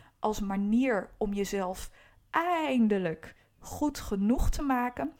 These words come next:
is een poging van jouw systeem, dus je onderbewustzijn, zenuwstelsel, jouw systeem, om je veilig te houden voor dingen waar je jezelf helemaal niet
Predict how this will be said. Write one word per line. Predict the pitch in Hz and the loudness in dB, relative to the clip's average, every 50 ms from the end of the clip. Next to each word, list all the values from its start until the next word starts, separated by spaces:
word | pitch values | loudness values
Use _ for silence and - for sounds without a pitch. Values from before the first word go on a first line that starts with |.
| - - - - - _ | -20 -20 -20 -20 -12 _
is | - 226 214 | 0 2 2
een | 220 208 - | 2 0 2
poging | - 226 226 240 254 247 - 254 247 240 | 2 4 6 6 4 4 2 -2 -2 -2
van | - 233 214 202 | -2 -4 -4 -2
jouw | 202 185 185 | 0 0 0
systeem, | 185 - - 180 - - - 226 220 226 226 226 | -2 -4 -8 -8 -8 -2 -2 0 0 2 0 0
dus | 185 160 - - - - | 0 -2 -6 -6 -14 -8
je | - 196 - | -6 -4 -4
onderbewustzijn, | 202 196 185 175 185 185 208 208 - 208 202 202 196 | -2 -4 -4 -4 -2 -2 -2 -2 -2 -4 -4 -4 -2
zenuwstelsel, | 190 202 196 202 196 - - 196 190 185 - 208 202 | -2 -2 -2 -2 -2 -2 -2 -2 -2 -2 -4 -6 -4
jouw | 185 165 175 | -4 -2 -2
systeem, | - - 185 - 226 240 240 262 269 - - _ _ _ _ _ _ _ _ _ _ - - - - | -2 -2 -2 0 2 2 2 0 -2 -6 -16 _ _ _ _ _ _ _ _ _ _ -20 -18 -8 0
om | - 226 240 233 | 4 6 6 8
je | 226 214 214 214 202 | 8 8 8 8 8
veilig | - - - - 214 214 240 233 208 202 - | 8 6 6 6 6 8 8 6 6 4 0
te | - - | 0 0
houden | 190 170 185 185 180 185 196 220 277 349 - - - - - - - - - | 0 2 4 4 4 6 4 4 2 0 -2 -10 -18 -18 -18 -20 -14 -4 2
voor | - - - 226 208 180 | 4 6 6 6 4 4
dingen | - 214 220 233 254 262 269 277 - - - - - | 4 6 8 10 10 8 8 4 -2 -8 -20 -14 -4
waar | 180 175 214 214 247 262 | 4 6 6 6 6 6
je | 247 240 | 4 6
jezelf | 233 233 220 - 220 208 208 214 - | 6 4 4 6 6 4 4 4 2
helemaal | 202 202 202 214 202 202 196 196 196 | 0 2 2 2 4 2 2 2 2
niet | 196 190 190 - - - - | 0 0 -2 -2 -4 -6 -6